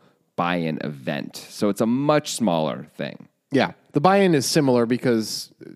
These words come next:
Speaker 2: euros are more valuable than dollars. And
Speaker 1: True.
Speaker 2: it's a fifteen hundred dollar buy-in in, in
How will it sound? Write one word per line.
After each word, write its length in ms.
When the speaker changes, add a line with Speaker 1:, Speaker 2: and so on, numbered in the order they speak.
Speaker 2:
euros 340
are 140
more 160
valuable 380
than 140
dollars. 440
And 180
Speaker 1:
True. 240
Speaker 2:
it's 140
a 20
fifteen 280
hundred 120
dollar 200
buy-in 280
in, 300
in 360